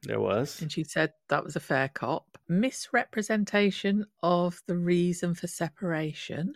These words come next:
Speaker 1: Which was her going round telling everyone it was mutual when actually it wasn't. It was all her
Speaker 2: Yeah.
Speaker 1: idea.
Speaker 2: Oh, God, she's so horrible. And then, oh, and I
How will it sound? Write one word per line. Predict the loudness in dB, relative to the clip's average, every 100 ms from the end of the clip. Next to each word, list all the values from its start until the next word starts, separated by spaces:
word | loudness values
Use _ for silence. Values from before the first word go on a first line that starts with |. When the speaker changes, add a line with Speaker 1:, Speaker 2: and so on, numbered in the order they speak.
| _
Speaker 1:
Which | -6 -2
was | 0 -2 -4
her | 4 4
going | 6 4 4 2
round | 2 0
telling | -2 -2 0
everyone | -2 0 0 0
it | -4
was | -4
mutual | -2 0 -2 0 0 0
when | -2
actually | -4 -4 -2 -2
it | 0
wasn't. | -4 -4 -8 -8 _ _ -12
It | -10
was | -2
all | 0 0
her | 0 2
Speaker 2:
Yeah. | 2 2 2
Speaker 1:
idea. | 0 -2 -6 _ -20 -20
Speaker 2:
Oh, | -18 -18 -20
God, | -20 -20
she's | -20 -18
so | -14 -16 -16
horrible. | -12 -12 -10 -14 -16 -20 -18 0
And | 4 4
then, | 6 8 8 6 4
oh, | 6
and | 6
I | 6